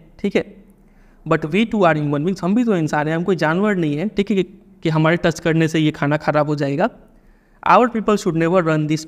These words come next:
petty errands for this fellow। वो कंक्लूड करती है कि our people should never run these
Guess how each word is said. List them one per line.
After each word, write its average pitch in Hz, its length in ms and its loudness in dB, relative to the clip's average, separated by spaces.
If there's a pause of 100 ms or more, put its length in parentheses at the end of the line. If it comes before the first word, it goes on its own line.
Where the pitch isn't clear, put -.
petty 196 280 -2 (180)
errands 151 380 0
for 143 160 -4
this 147 200 -2
fellow। 151 240 -6 (440)
वो 165 160 2
कंक्लूड 175 480 0
करती 196 320 0
है 190 180 2
कि 214 180 -2 (120)
our 196 220 2
people 196 480 0
should 180 240 -2
never 190 320 2
run 180 300 0
these 175 260 -4